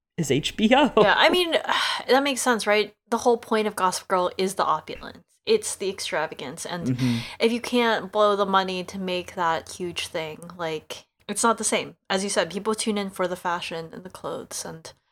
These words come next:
Speaker 2: you really needed that, and <sighs> I don't know. I'm sad.
Speaker 1: There won't be a, there won't be a Generation three for a little bit, huh?
Speaker 2: If there ever is one.
Speaker 1: Maybe a decade?
Speaker 2: Yeah, if they, they might try again eventually one day, but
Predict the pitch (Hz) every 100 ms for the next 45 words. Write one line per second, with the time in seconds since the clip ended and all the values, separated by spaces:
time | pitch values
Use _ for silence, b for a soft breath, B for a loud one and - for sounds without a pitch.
0 | _ _ 196 240 247 240 262 208 185 190
1 | - 208 208 196 185 B B B B B
2 | B B B - 202 190 185 185 185 _
3 | _ _ 247 - 175 165 165 - _ _
4 | _ - 226 240 262 - 277 269 269 269
5 | 262 269 262 262 247 294 285 294 247 277
6 | 269 269 262 262 - 269 254 269 247 247
7 | 226 226 143 - 185 151 240 - 240 226
8 | 233 202 269 226 170 233 233 240 214 214
9 | 285 285 220 214 214 214 240 185 208 262
10 | 269 254 240 208 180 170 170 170 165 170
11 | 190 180 170 170 170 170 170 - 170 165